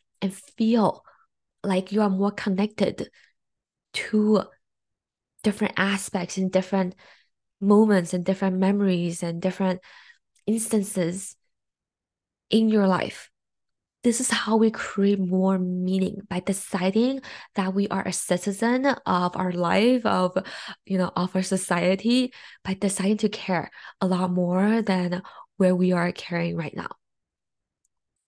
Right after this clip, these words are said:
Okay. This is a very, like, heartfelt conversation. This is something that I've been wanting to talk about for so long,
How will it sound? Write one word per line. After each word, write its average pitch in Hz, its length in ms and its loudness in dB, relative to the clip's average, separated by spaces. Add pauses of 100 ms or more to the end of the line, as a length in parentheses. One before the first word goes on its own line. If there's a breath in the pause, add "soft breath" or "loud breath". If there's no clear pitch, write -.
(160)
Okay. 180 220 -4 (1200 soft breath)
This 247 360 2
is 208 420 4 (640)
a 196 80 0
very, 208 500 6
like, 175 180 0
heartfelt 196 480 0
conversation. 185 640 -2
This 190 120 -4
is - 40 -8
something 180 240 -4
that 190 120 0
I've 180 120 0
been 170 180 -4
wanting 175 360 -2
to 190 60 -2
talk - 280 -4
about 180 200 -4
for 185 100 -2
so 185 260 2
long, 185 360 2